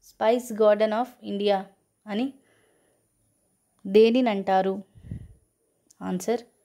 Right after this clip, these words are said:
కేరళ. కేరళని భారత సుగంధ ద్రవ్యాల ఉద్యానవనం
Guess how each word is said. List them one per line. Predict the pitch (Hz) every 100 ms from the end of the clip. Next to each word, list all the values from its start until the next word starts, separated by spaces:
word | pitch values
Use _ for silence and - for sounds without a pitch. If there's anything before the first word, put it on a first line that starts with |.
| _ _ _
కేరళ. | 196 196 185 185 190 _ - - _ _ _ _ _ _ _ _ _ _ _
కేరళని | 202 202 208 202 226 277 _ _ _ _
భారత | 185 185 196 226 226
సుగంధ | 254 226 214 220
ద్రవ్యాల | 233 214 196 208 208
ఉద్యానవనం | 233 208 196 214 214 190 190 185